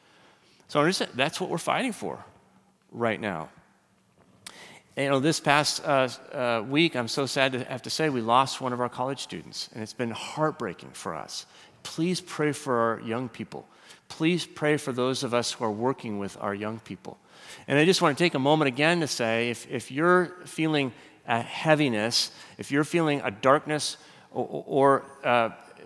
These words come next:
an impulse to harm yourself, please reach out. Please reach out to a friend, family member, to me, to us. I'm gonna again put on the screen the,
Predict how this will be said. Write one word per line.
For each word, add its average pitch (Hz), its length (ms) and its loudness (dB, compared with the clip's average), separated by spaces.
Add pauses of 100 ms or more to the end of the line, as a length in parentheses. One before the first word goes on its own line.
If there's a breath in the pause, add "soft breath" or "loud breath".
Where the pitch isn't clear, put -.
(680)
an 135 100 -2
impulse 156 400 2
to - 80 -8
harm 156 420 4
yourself, 113 480 0 (300 loud breath)
please 175 560 0
reach 151 320 -2
out. 123 380 2 (640 soft breath)
Please 165 340 2
reach 170 180 2
out 139 140 2
to 123 80 -4
a - 20 -4
friend, 151 380 2
family 143 260 2
member, 139 240 2
to - 160 -4
me, 143 320 2
to - 260 -4
us. 143 440 2 (340 loud breath)
I'm 123 100 0
gonna 127 120 4
again 139 240 4
put 151 160 2
on 139 80 4
the 127 80 -2
screen 147 480 0
the, 113 240 0